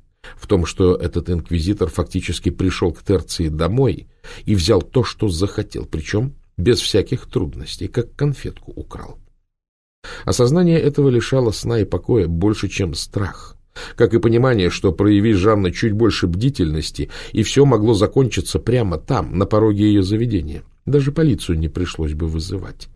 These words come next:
Диана в одну секунду быстро и бесшумно заколола бы этого гада и отправила на корм бродягам в вилле Боргезе.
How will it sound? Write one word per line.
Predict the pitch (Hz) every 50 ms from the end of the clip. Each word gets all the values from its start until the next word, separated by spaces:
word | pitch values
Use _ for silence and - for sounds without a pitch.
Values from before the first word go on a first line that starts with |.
| - _ - - - - - -
Диана | 101 110 139 151 160 131 107 98
в | 92 98 127
одну | 131 135 156 185 170
секунду | - - 185 - - - 135 101 82 92 92
быстро | 87 92 - 160 - - - 92 95
и | 92 90
бесшумно | 87 113 113 - - - - 147 135 117 98 98
заколола | 92 98 123 120 - 143 147 156 147 131 101 92
бы | 85 78 92
этого | - - - - - 92 92
гада | 92 98 127 127 104 87 73 - - - - - -
и | 147
отправила | 143 120 - - 123 131 127 113 107 104 95 90
на | 101 104 101
корм | - - 123 123 117 101 95 92 92
бродягам | 87 98 104 110 101 95 107 110 104 87 92 82 82
в | 85
вилле | 85 85 92 98 92 87 87 90
Боргезе. | 85 92 101 101 101 92 92 87 80 80 80 -